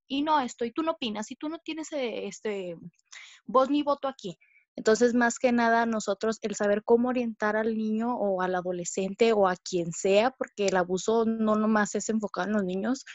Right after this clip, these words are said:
puede ser también a nosotros, este, y ver de qué manera poder apoyar, porque hay veces que decimos, bueno, mi mamá, ¿y si mi mamá le crea a mi tío?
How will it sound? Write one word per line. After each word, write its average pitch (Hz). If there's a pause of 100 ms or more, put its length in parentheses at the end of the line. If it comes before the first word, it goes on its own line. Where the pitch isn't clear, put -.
(340)
puede 202
ser 214
también 202
a 208
nosotros, 190 (420)
este, 175
y 202
ver 196
de 226
qué 240
manera 233
poder 196
apoyar, 214
porque 226
hay 208
veces 208
que 196
decimos, 208
bueno, 233
mi 196
mamá, 190 (240)
¿y -
si -
mi 202
mamá 190
le 233
crea 226
a 202
mi 190
tío? 226